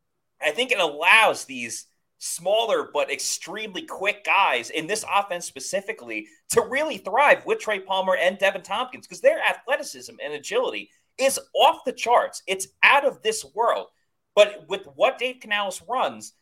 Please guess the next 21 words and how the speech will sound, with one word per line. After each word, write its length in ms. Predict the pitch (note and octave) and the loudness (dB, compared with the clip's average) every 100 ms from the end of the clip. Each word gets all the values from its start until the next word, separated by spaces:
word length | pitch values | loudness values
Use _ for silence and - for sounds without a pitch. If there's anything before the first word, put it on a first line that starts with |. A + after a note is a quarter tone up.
| _ _ | _ _
the 60 | D#4+ | -14
teams 340 | D#4+ C4+ D4 | -8 -8 -8
will 80 | G3 | -10
still 260 | - G#3 A#3+ | -6 -4 -2
have 140 | A#3 | -2
to 80 | G#3 | -4
respect 560 | D3+ - - G#3+ G#3 D3 | -6 -6 -2 -2 -4 -6
Mike 240 | E3 E3+ | -6 -6
and 140 | D#3 - | -8 -12
Chris, 360 | - G3+ - | -2 0 0
and 100 | C3+ | -4
it's 100 | C#3 | -6
gonna 160 | - F3 | -2 0
open 280 | F3+ F3 F#3 | 0 0 -2
up 120 | E3+ | -2
so 280 | - E3+ D#3+ | -2 -2 -2
many 180 | E3 D#3+ | -4 -10
more 500 | D3 D#3+ D#3 D3+ - _ _ _ | -2 2 2 2 -4 _ _ _
other 320 | D#3+ E3+ E3+ | 6 6 2
little 260 | D#3 D#3+ C#3+ | 0 -2 -2
things 640 | - D3+ D3+ C#3 B2+ - | -6 -6 -6 -6 -12 -16